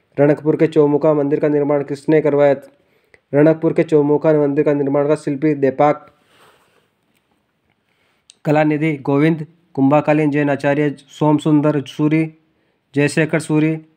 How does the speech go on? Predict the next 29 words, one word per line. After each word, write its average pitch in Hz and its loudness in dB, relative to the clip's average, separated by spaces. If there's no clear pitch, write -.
भुवन 143 2
कीर्ति 151 0
सोमदेव। 151 0
संगा 143 0
के, 151 -4
सांगा 147 0
के 156 -2
आश्रयदाता 147 -2
करमचंद 143 -6
पवार। 147 -2
जगमाल 151 0
को 165 2
गद्दी 143 0
पर 160 -4
बैठाने 143 -2
का 151 -2
विरोध 147 -4
किसने 151 -6
किया 147 -2
था? 147 -4
जालौर 139 -4
के 156 -8
अखेराज 147 -2
व 147 -4
ग्वालियर 139 -2
के 143 -6
राम 135 -2
सिंह 143 -4
ने। 120 -4